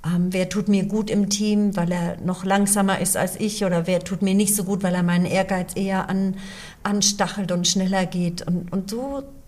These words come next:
ja, wirklich ganz, ähm, behutsam rauszufinden, wo ist mein Platz und wie steige ich auf diesen Berg.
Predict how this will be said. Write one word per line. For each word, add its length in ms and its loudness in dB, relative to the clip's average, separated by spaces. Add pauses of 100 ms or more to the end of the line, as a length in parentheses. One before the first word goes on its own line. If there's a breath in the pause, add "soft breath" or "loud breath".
(280)
ja, 340 -4
wirklich 400 -4
ganz, 560 0
ähm, 300 0
behutsam 520 -4
rauszufinden, 680 -2
wo 60 -6
ist 100 -6
mein 160 -2
Platz 380 -4 (760 loud breath)
und 260 -2
wie 340 -2 (120)
steige 320 -4
ich 140 -6
auf 100 -10
diesen 220 -4
Berg. 300 -8